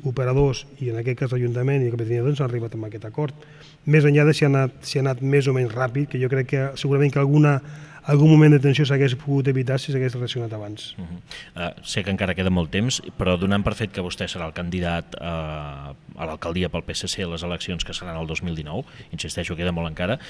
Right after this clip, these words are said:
Speaker 2: ehm, Juli Fernández, si torna a ser alcalde de Pro-, de Palafrugell,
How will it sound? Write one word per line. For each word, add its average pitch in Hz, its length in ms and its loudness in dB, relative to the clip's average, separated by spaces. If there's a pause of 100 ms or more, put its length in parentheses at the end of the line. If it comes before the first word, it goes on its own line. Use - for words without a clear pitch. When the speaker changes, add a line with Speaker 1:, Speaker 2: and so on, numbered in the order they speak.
(260)
Speaker 2:
ehm, 87 640 -4 (1400)
Juli 117 240 0
Fernández, 101 640 0 (140)
si - 320 -4
torna 95 520 0
a 87 40 -4
ser - 180 -2
alcalde 92 340 -4
de 92 120 -2
Pro-, 98 220 -8
de 92 200 -4
Palafrugell, 92 640 -4